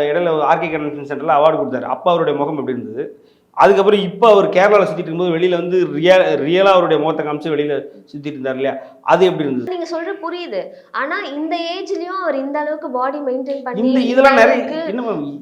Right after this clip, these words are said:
Speaker 1: இது புதுசு இல்ல இல்ல?
Speaker 2: ஆனா இந்த அளவுக்கு மெயின்டெயின் பண்ணது பெரிய விஷயம்
Speaker 1: நம்ம அது,
Speaker 2: தானே.
Speaker 1: அதுக்காக அவருக்கு நான் அவார்டா கொடுக்கணும் அப்படி கிடையாது மேம்.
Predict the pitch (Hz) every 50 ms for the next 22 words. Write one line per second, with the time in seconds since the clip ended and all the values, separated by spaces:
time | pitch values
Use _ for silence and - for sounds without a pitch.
0 | - 196 208 220 262 - 254 247 220 262 254 247 208 175 151 131 135 160 - -
1 | 349 359 381 427 453 466 466 494 381 359 370 403 415 453 440 427 403 381 370 392
2 | 381 - - 311 320 330 349 349 330 330 180 202 254 262 240 196 196 - - -
3 | - 156 185 214 - 240 254 254 247 233 220 214 208 190 175 190 208 202 196 165
4 | 156 143 135 127 123 127 135 156 151 156 139 120 98 110 113 123 113